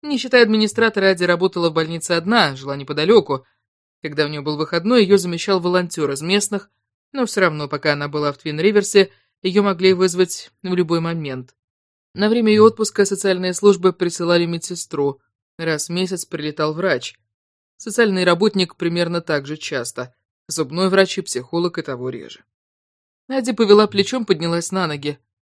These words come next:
«Когда ты единственный медик в городе, поневоле узнаёшь всех очень близко».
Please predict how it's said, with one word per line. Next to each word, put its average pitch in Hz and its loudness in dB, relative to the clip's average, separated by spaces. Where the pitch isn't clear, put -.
«Когда 220 4
ты 269 4
единственный 233 4
медик 226 2
в 147 -12
городе, 156 -4
поневоле 196 4
узнаёшь 180 4
всех - -4
очень 170 -2
близко». - -16